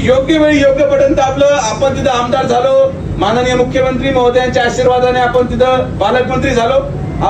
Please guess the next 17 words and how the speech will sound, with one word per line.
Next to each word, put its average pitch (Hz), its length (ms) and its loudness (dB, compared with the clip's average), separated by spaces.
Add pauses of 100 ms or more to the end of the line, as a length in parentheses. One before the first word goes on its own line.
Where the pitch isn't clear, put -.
पैसा 196 340 -2
सगळा 185 460 -2 (200)
निधीच्या 233 520 -2
माध्यमातून 196 540 -2
हा 175 80 0 (100)
विकास 196 380 -2
करण्यासाठी 170 580 0
आपल्या 165 300 -2
शिर्डीमध्ये 165 460 0
गेला. - 1900 -2
आणि - 80 4
म्हणून 233 240 4
येणाऱ्या 220 340 2
कालावधीमध्ये 214 600 0
अनेक 294 320 0
असे 240 160 2
प्रश्न 233 380 0